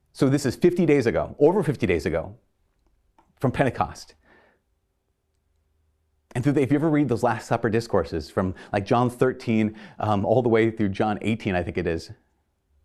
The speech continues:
all Jesus can say is basically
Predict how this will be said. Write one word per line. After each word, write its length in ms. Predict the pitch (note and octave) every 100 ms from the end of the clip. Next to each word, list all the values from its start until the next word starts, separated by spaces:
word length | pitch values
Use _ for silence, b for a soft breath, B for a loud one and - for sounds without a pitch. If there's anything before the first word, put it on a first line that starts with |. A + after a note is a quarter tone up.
| _ _ _ _ _ _ _ _ _ -
all 240 | C3 D#3+
Jesus 400 | D#3+ D#3+ C#3 D3
can 180 | - C3
say 320 | - C#3+ C3+
is 200 | G2 D#2+
basically 580 | - C3+ - - F2+